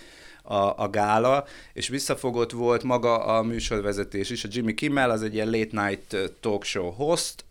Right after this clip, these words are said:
és, ö, hát valószínűleg nem ma kezdődött ez a, ez az ellentét, ö, Trump elnökkel, ö, és akkor felolvasta a műsor vége felé, hogy Trump közben posztolt róla, nem az X-en, hanem hol,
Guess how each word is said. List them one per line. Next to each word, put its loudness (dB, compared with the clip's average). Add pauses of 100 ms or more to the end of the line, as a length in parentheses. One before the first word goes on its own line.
és, 0
ö, 0
hát -12
valószínűleg 2
nem 2
ma 2
kezdődött -4
ez -4
a, -4 (520)
ez -4
az 2
ellentét, 0
ö, -2 (100)
Trump 0
elnökkel, -2
ö, 0
és 0
akkor -4
felolvasta 2
a 2
műsor 2
vége 2
felé, 0
hogy -4
Trump -4
közben -8
posztolt -8
róla, -4 (200)
nem -4
az -2
X-en, -8
hanem -10
hol, -6